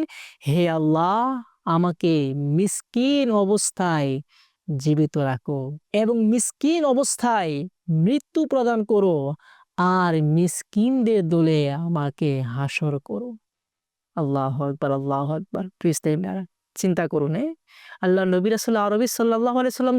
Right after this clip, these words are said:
দোয়া করছেন, "হে আল্লাহ, আমাকে আপনি মিসকিন বানান, মিসকিন অবস্থায় জীবিত রাখুন, মিসকিন অবস্থায় মৃত্যু দান করুন, আর মিসকিনদের সাথে আমাকে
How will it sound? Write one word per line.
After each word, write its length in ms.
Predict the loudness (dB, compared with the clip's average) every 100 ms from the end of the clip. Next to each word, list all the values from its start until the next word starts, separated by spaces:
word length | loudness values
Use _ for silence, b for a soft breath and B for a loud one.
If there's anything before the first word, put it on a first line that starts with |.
| 0
দোয়া 240 | 2 2 2
করছেন, 540 | 0 0 0 0 0 -2 -6 B B
"হে 160 | -2 0 2
আল্লাহ, 380 | 2 2 4 2 2
আমাকে 380 | 2 0 0 -2
আপনি 320 | 0 0 0 0 -2 B B 0
মিসকিন 600 | 2 4 2 0 0 2 2
বানান, 460 | 2 2 2 0 0 -4 -6 -2
মিসকিন 380 | -2 -2 -2 0
অবস্থায় 460 | 0 -2 -4 -2 -2
জীবিত 260 | -2 -2 -2
রাখুন, 360 | -2 -4 -4 -4 -6 B B
মিসকিন 440 | 0 0 0 0 2
অবস্থায় 760 | 2 0 -2 -2 0 2 2 2
মৃত্যু 320 | 2 0 0 2
দান 180 | 2 2
করুন, 400 | 2 4 2 0 -4 B B -4
আর 160 | -2 0
মিসকিনদের 600 | 0 0 -2 -2 0 0
সাথে 260 | -2 -2 -2
আমাকে 360 | 0 0 0